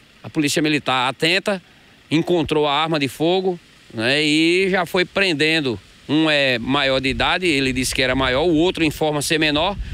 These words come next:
mas foi tudo pra delegacia de polícia pra, é, que fosse identificado, ver a veracidade dos fatos, né? E a partir de agora a Polícia Civil, num competente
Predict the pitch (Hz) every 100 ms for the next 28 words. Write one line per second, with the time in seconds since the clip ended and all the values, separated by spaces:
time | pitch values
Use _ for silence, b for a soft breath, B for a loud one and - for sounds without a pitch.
0 | B - 165 170 - - 185 165 190 -
1 | 185 180 175 165 185 170 226 202 220 208
2 | 175 170 185 190 B B B B B 127
3 | 135 127 160 143 - 180 202 185 202 208
4 | 165 160 170 202 220 - - - 101 147
5 | 165 151 151 156 - 147 160 160 - 165
6 | 214 - 156 185 311 349 277 247 247 214
7 | 185 180 190 180 180 170 - 156 143 175
8 | 175 B B B B - - 156 165 160
9 | 175 160 139 165 156 151